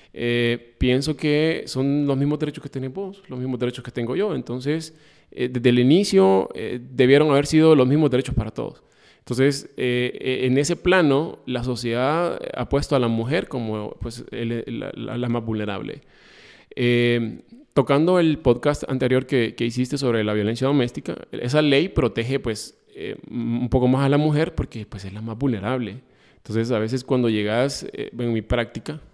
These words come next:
eh, yo como abogado, eh, estoy en audiencias de, de, de procesos de violencia doméstica y a veces el hombre, pues, se molesta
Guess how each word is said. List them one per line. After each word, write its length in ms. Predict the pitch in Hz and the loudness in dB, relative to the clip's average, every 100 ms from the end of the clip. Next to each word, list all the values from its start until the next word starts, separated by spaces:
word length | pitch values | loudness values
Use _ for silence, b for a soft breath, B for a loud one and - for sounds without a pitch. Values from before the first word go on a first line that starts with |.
| - | -10
eh, 480 | 123 113 113 113 113 | -4 -2 0 -2 -4
yo 80 | 113 | -6
como 200 | 120 123 | -2 2
abogado, 580 | 131 127 123 123 113 - | 2 2 0 -2 -4 -8
eh, 220 | - - - _ _ | -14 -14 -18 _ _
estoy 360 | - 107 113 113 | -18 -10 -8 -6
en 100 | 120 | -4
audiencias 300 | 120 131 131 | -4 -4 -2
de, 280 | 127 127 123 | -2 -2 -4
de, 260 | 123 123 | -4 -6
de 260 | 120 120 - | -4 -6 -4
procesos 400 | - 117 117 120 | -4 -2 -2 0
de 120 | 127 | 2
violencia 380 | 131 131 143 147 | 2 0 0 -2
doméstica 600 | 143 143 143 135 143 143 B B B B B - | -2 -4 -6 -6 -6 -8 B B B B B 0
y 140 | 135 | 4
a 60 | 139 | 4
veces 240 | 127 135 | 4 2
el 120 | 147 | 2
hombre, 340 | 147 143 143 165 | 4 4 2 2
pues, 240 | 151 127 | 0 0
se 100 | 131 | 2
molesta 840 | 131 131 127 131 123 - 127 156 | 2 4 4 2 -2 -4 -4 -4